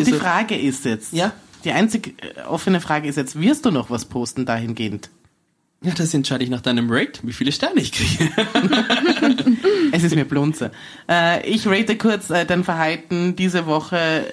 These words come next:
Speaker 1: obwohl ich dir echt auf die Nerven gehen musste und du dich wirklich um nichts hast kümmern müssen, außer dass du dir kurz meinen, äh, meinen Terz anhören hast müssen, hattest du keine, keine Belange dahingehend,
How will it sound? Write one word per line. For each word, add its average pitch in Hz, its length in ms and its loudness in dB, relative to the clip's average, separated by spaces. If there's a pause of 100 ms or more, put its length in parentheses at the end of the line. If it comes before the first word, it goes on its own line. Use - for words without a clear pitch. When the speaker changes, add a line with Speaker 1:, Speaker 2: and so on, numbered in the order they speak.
(120)
Speaker 1:
obwohl 151 300 0
ich 156 80 -4
dir - 160 -4
echt 147 180 -4
auf 160 80 -8
die - 80 -8
Nerven 143 340 -4
gehen 143 160 -2
musste 139 460 -4
und 131 240 -6
du 139 220 -6
dich 135 400 -12
wirklich 135 320 -8
um 127 140 -4
nichts 190 300 -4
hast 185 220 -6
kümmern 185 380 0
müssen, 180 460 -4 (300)
außer 160 200 -2
dass 156 160 -4
du 151 60 0
dir 143 120 -2
kurz 196 260 0
meinen, 143 340 0
äh, - 300 -10
meinen 131 280 -2
Terz 147 340 -2
anhören 151 440 2
hast 147 220 -4
müssen, 151 380 2
hattest 135 260 -6
du 135 60 -6
keine, 170 720 -2 (220)
keine 175 320 0
Belange 151 600 0
dahingehend, 151 920 2